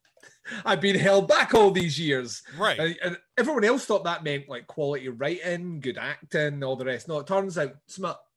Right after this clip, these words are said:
Speaker 2: Yeah. How about I just do, uh, a, a little bit of,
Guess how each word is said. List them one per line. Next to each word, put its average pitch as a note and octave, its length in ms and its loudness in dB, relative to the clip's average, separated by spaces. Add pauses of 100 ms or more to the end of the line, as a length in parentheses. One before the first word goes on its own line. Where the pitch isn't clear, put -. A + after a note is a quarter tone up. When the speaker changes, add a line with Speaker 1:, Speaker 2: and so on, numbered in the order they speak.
(380)
Speaker 2:
Yeah. D#3 220 -2 (280)
How D#3 140 -4
about D#3+ 220 0
I C#3 100 0
just B2+ 300 -12
do, A#2 340 -8
uh, G2+ 500 -6
a, A2 360 -8
a A2 40 -10
little A2+ 280 -8
bit G2+ 240 -6
of, G2+ 240 -8